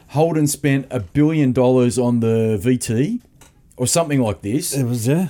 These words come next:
Speaker 1: It was something about, roughly about that. Oh, sorry, it was the V E. The V E, they spent a billion
Speaker 2: Yep.
Speaker 1: bucks on it. Why the fuck would I let you spend a billion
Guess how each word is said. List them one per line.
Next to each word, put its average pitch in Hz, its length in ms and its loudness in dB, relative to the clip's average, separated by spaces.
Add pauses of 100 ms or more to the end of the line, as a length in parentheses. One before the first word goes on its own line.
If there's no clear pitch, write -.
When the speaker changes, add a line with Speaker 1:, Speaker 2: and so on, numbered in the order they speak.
(120)
Speaker 1:
It 151 120 2
was 147 120 2
something 156 260 0
about, 107 480 -2
roughly 139 380 0
about 98 340 -4
that. 117 300 -4 (760)
Oh, 151 140 2
sorry, 165 240 2
it - 20 -2
was 131 140 0
the 147 80 2
V 143 280 4
E. 85 280 -2
The 131 80 2
V 131 120 0 (260)
E, - 20 4
they 117 100 2
spent 135 240 -2
a 117 60 0
billion 123 300 0
Speaker 2:
Yep. 113 100 0
Speaker 1:
bucks 135 180 -2
on 107 140 -2
it. - 100 -12 (920)
Why 226 300 2
the 254 140 2
fuck 151 500 -2
would 165 140 -2
I 160 100 4
let 151 220 2
you 151 100 0
spend 143 320 -2
a 127 40 0
billion 156 440 -2